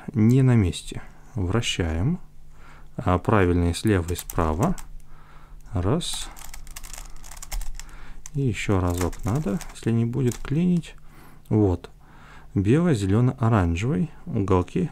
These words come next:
как раз этих цветов. Центры все на местах. То этих центров еще и ориентация правильная, и мы видим некую форму куба,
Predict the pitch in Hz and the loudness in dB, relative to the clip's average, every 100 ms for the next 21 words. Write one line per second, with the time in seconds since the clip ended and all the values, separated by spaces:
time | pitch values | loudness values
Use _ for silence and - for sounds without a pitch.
0 | - 95 - 139 - - - - 107 123 | -4 -4 0 -2 -2 -10 -14 -4 -2 0
1 | 120 - - - 104 - - - - - | -2 -4 -14 -2 -2 0 -4 -6 -20 -20
2 | - - - - - - - - - 143 | -20 -20 -20 -20 -20 -20 -18 -4 4 4
3 | 170 196 151 - - - 131 127 87 - | 6 4 2 -4 -4 4 6 6 4 0
4 | - - - - - - - 113 110 107 | -10 -12 -16 -20 -20 -18 2 6 6 4
5 | 92 - 101 95 92 101 - 98 92 92 | 0 2 4 2 0 0 2 2 4 2
6 | 90 165 - 131 110 98 85 78 - - | 2 0 -2 -2 2 2 2 -2 -6 -10
7 | - 120 131 95 117 - - - - 98 | -4 0 2 2 -2 -4 -14 -12 -6 -4
8 | 95 107 98 92 107 - - 98 92 95 | 0 2 2 2 0 -2 -4 0 2 2
9 | 101 - - 107 90 80 | 0 -4 -2 0 0 -2